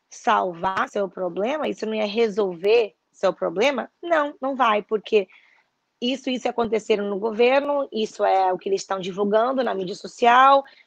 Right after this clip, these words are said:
na mídia. Então, assim, tem certas categorias que sabemos que existe, é, onde você for, vai ter esse racismo contra você, vai ter esse prejuí-, preju-, how do you say,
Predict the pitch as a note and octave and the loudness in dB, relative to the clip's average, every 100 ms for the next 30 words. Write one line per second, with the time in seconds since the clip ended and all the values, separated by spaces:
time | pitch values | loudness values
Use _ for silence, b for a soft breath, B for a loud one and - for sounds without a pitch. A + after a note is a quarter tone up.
0 | - G3 G3+ C4 A#3 C4+ B3+ D4 D#4 B3+ | -6 -4 -2 -2 0 0 0 -4 -2 -4
1 | G3 - _ - A#3+ B3 C4 C#4+ D4+ B3 | -6 -10 _ 0 0 2 2 2 0 -4
2 | B3 - F#3+ A3 A#3+ - G#3 B3 G3 F3 | -4 -2 0 0 0 -4 -6 -4 -4 0
3 | A3+ D4+ D#4 B3 - A#3 A3 F3+ A3 D4 | 2 2 -2 -8 -8 -6 -4 -2 -2 -2
4 | - - G3+ F3 - _ _ G#3 G#3 G3 | -2 0 0 0 -2 _ _ 2 2 2
5 | F#3+ - - B3 C4+ - C4+ - B3+ B3+ | -4 -10 -6 -4 -4 0 0 2 2 4
6 | A#3 - _ _ G3+ A3+ - A#3+ A3+ A3 | 2 -2 _ _ -4 -4 2 2 2 -2
7 | G3+ G3+ - F#3+ F3+ F#3 F#3+ F3+ F3 F#3 | -2 -4 -4 -6 -6 -6 -6 -6 -4 -6
8 | - F#3 F3+ F#3+ - A3+ A3 G#3 G#3 B | -4 -2 0 -2 2 4 4 2 -4 B
9 | B B B3 A#3+ A#3+ A3 A3 - G3+ A3 | B B 4 4 4 0 -6 -8 -12 -2
10 | A#3 A3 G#3 A#3 A#3+ - G#3 | -2 -2 -4 -4 -4 0 0